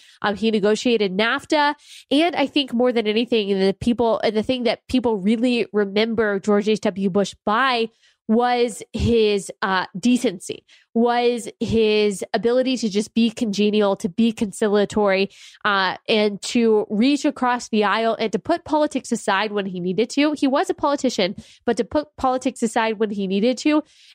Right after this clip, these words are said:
and remember that the person across the aisle, his so-called enemy or adversary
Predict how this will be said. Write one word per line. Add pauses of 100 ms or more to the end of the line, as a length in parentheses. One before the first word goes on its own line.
and
remember
that
the
person
across
the
aisle,
his
so-called
enemy
or
adversary